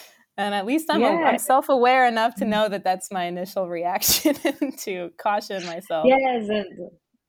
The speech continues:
Speaker 2: that's, it's a great, uh, way of thinking and, uh, taking new challenges and learning and growing, yeah.
Speaker 1: Definitely.
Speaker 2: Well, I, I'm going to remember this forever.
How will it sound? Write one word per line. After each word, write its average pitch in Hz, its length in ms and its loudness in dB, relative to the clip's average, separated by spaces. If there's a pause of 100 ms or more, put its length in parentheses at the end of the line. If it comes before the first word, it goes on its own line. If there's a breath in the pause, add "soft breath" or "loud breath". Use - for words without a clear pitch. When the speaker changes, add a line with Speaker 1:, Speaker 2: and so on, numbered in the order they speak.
(140)
Speaker 2:
that's, - 540 -8 (260)
it's - 220 -12
a 190 100 0
great, 190 500 -4
uh, 185 240 -6 (720)
way 196 340 2
of 180 140 2
thinking 202 680 -8
and, 160 240 -6
uh, 156 60 -6 (100)
taking 170 460 -6
new 156 320 -8
challenges 165 540 0
and 165 200 -4
learning 170 500 -2
and 190 360 -6
growing, 208 460 0
yeah. 156 160 -12 (720)
Speaker 1:
Definitely. 180 500 -6
Speaker 2:
Well, 185 40 4
I, 190 260 4
I'm 208 60 0 (100)
going 196 180 -2
to 202 120 -2
remember 185 440 -2
this 175 240 -10
forever. 160 520 -2